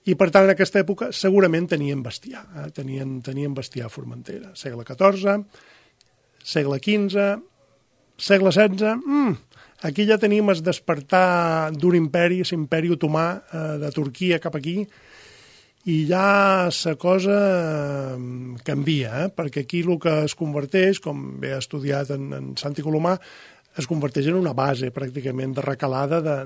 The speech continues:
de naus, de naus turques i barbaresques, eh? I, per tant, tenir-hi bestiar t'arrisques a que te'l prenguin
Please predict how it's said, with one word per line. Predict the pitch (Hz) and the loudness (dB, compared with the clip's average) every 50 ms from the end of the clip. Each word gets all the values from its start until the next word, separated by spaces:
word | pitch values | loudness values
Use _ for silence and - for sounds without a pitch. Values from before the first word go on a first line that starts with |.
| 131 127 | -10 -8
de | 127 135 | -8 -6
naus, | 131 131 131 135 135 131 127 127 120 120 123 | -6 -4 -4 -4 -4 -4 -6 -6 -8 -10 -10
de | 131 131 | -10 -10
naus | 131 131 131 131 135 - - | -8 -6 -6 -6 -8 -6 0
turques | - 180 170 160 - 202 190 180 | 2 2 2 2 2 0 0 0
i | 196 | 0
barbaresques, | 170 156 143 135 120 127 131 147 165 - - - 143 123 113 - - | -2 -2 -2 -4 -4 -4 -4 -2 -4 -4 -6 -10 -12 -12 -12 -14 -14
eh? | 160 139 123 123 123 | -14 -14 -14 -14 -14
I, | 120 | -14
per | - 127 113 110 | -14 -16 -14 -8
tant, | - 131 139 160 180 175 _ - - _ _ _ _ _ _ _ - | -6 -2 -2 -2 -2 -4 _ -16 -20 _ _ _ _ _ _ _ -6
tenir-hi | 143 131 143 147 156 160 | -4 -2 0 0 0 2
bestiar | 156 147 - - 170 160 160 | 0 0 -2 0 0 2 2
t'arrisques | 185 165 165 165 - - 190 165 | 2 0 0 -4 -4 -4 -4 -4
a | 165 | -4
que | 135 139 | -6 -6
te'l | - 127 117 | -6 -6 -6
prenguin | 104 160 165 170 160 151 156 180 214 247 | 0 2 2 2 2 2 0 -2 -2 -4